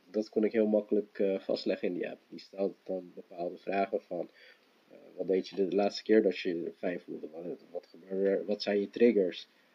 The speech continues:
Oké, dit en dit is, oké, nu ken ik mezelf een beetje. En door dat één keer in te vullen en een paar keer aan te vullen, reviewen,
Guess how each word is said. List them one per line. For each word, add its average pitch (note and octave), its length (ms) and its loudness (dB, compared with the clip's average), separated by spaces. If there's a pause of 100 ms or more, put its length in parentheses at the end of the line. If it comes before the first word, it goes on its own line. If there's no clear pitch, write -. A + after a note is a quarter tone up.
(240)
Oké, B2+ 260 4
dit G#2+ 200 6
en G#2 100 2
dit A2 160 10 (100)
is, - 60 -2
oké, C3+ 300 6
nu C3+ 180 4
ken C3+ 180 6
ik C3+ 100 2
mezelf A2+ 360 6
een G#2+ 80 -4
beetje. G#2 440 4 (540)
En A2+ 640 6
door A2+ 200 8
dat - 280 4 (260)
één B2+ 240 6
keer A#2 220 4
in A#2+ 340 4 (340)
te A#2+ 120 -6
vullen G#2+ 500 6
en G#2 160 0
een G2+ 100 0
paar G#2 240 2
keer G2+ 240 2
aan G2+ 260 -6
te - 100 -16
vullen, F#2 600 -4
reviewen, F2+ 640 -6